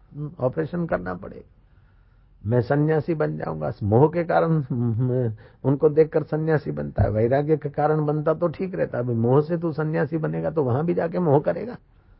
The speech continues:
इसलिए तेरे लिए युद्ध करना जरूरी है।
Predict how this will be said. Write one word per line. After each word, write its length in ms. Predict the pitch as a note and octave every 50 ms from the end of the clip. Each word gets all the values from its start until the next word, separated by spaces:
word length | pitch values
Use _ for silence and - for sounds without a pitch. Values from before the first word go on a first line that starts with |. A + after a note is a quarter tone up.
| _ _ _ _ _ _ _ _ -
इसलिए 340 | G#2+ A2+ G#2+ B2 C3+ C3 A#2+
तेरे 240 | A#2 C3 B2 B2+
लिए 140 | B2+ B2 B2
युद्ध 260 | A#2+ B2 B2+ A#2+ B2
करना 280 | A2 B2 A#2+ B2 B2 B2+
जरूरी 340 | B2 C3+ B2+ B2+ D#3 D#3 E3
है। 220 | D3 - - -